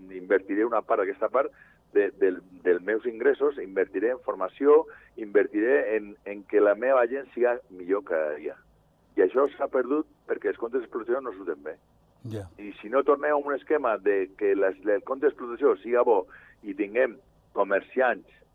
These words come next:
Speaker 2: Però
Speaker 1: hotelers, que, que, que, que funcione bé, per això no es produirà, no canviarem, i cada vegada serà més difícil trobar a, a, a gent bona. Però mira, això,
Speaker 2: Mm.
Speaker 1: la setmana passada,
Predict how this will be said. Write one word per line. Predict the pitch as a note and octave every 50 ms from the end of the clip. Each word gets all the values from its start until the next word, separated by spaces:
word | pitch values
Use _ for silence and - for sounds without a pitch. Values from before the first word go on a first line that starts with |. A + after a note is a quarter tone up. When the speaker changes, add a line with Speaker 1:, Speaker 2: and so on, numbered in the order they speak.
| _ _ _ _ _ _ _ _ _ _ _ _ -
Speaker 2:
Però | - F#2+
Speaker 1:
hotelers, | - - F#2 F2+ A2 B2 A2+ - - - _ - - - _ _ _
que, | - A2+ G#2 G#2 G2 - _
que, | - G#2 G2+ G#2 G#2 G#2 G2+ G2 F#2 F2 _ _
que, | - G2+ G2+ G2 F#2+ G2 F#2+ F#2+ -
que | - G2+ F2
funcione | - - F#2+ F#2 - C#3 C#3 C#3 C3+
bé, | C3+ D3+ E3 E3+
per | - - G#2+ G2+
això | F#2+ - - B2 C#3 - - - - F#2 F#2 F#2 F2 F#2 F#2+ G2 -
no | G#2 A2+
es | A2+ -
produirà, | - G2+ G2 F#2 F2+ F#2+ G#2 G2+
no | G2+ A2 C#3+ D3+ -
canviarem, | - B2 G#2+ F#2+ F#2 F2+ F#2+ F#2 A2+ A#2+ A#2 - - - - - _
i | G#2 G2
cada | A2+ A2+ A#2 C#3
vegada | A#2 A#2 A#2 B2+ C#3 C#3 B2 - - - G2 - - -
serà | G#2 G#2 G#2
més | G#2+ A2 A2 G#2+ A2+ A2+ G#2
difícil | A2 G#2 F#2+ G#2+ G#2+ A#2+ A#2+
trobar | - G#2 G2 G#2+ A2 G#2+ G2+ - -
a, | - E2 -
a, | - - F#2 E2 - - E2+ E2+ D#2+ - -
a | -
gent | - F2 D#2+ D#2+
bona. | D#2 D2+ D2 D2 - - - - _ _
Però | - F#2 F#2+
mira, | B2 C3 A2+ F#2+
això, | - - C#3+ D#3 F3+ F#3 - - _ _ _ D#3+
Speaker 2:
Mm. | D#3+ C#3+ C3
Speaker 1:
la | -
setmana | - A2 A#2 D3 E3+ D#3+
passada, | - - - D3 D3+ D3+ D#3+ E3+